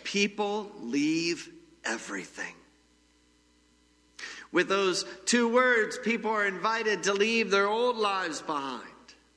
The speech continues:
for a brand new life in Jesus. "Follow me." These are two words Jesus also spoke to you. He spoke this to you when you were baptized,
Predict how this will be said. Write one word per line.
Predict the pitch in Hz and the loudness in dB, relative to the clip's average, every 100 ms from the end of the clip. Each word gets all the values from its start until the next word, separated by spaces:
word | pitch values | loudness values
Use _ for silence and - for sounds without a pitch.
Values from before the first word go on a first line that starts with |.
| _ _ _ | _ _ _
for | - 113 | -12 -8
a | 98 | -4
brand | 131 127 127 123 | -2 -2 -4 -4
new | 147 254 226 | -2 0 -2
life | 135 107 - - - - _ _ | -4 -10 -14 -20 -20 -20 _ _
in | 127 117 | -6 -4
Jesus. | - 220 220 - - - - - - _ _ _ _ _ _ _ _ _ _ _ _ _ _ _ _ _ _ _ _ _ | -4 -4 -6 -8 -10 -12 -10 -10 -14 _ _ _ _ _ _ _ _ _ _ _ _ _ _ _ _ _ _ _ _ _
"Follow | - 156 160 135 | -8 -6 -4 -4
me." | 104 92 98 - - - _ _ _ _ _ _ _ - - _ _ | -6 -12 -18 -20 -20 -20 _ _ _ _ _ _ _ -20 -20 _ _
These | - 175 160 147 - | 2 4 6 4 0
are | - 131 | -4 -6
two | - 175 151 | -4 0 0
words | 123 143 170 160 131 107 - - | 0 0 0 0 -2 -4 -10 -10
Jesus | - 135 135 117 107 | -6 -4 -4 -4 -6
also | 117 131 151 127 110 | -6 -6 -4 -6 -4
spoke | - - 156 156 123 - - - _ _ | -6 -6 -6 -6 -8 -14 -18 -20 _ _
to | - 139 | -8 -6
you. | 127 208 143 107 - - _ _ _ _ _ _ _ _ _ - | -4 -4 -6 -10 -16 -20 _ _ _ _ _ _ _ _ _ -6
He | 185 | -2
spoke | - 262 302 302 | 0 0 -2 -2
this | 311 - | -2 -2
to | - 220 | -2 -2
you | 175 160 | 0 2
when | 170 | 0
you | 175 | 0
were | 196 | 0
baptized, | 190 226 254 - - 113 - - - - - | 0 0 -2 -4 -12 -14 -16 -16 -14 -14 -16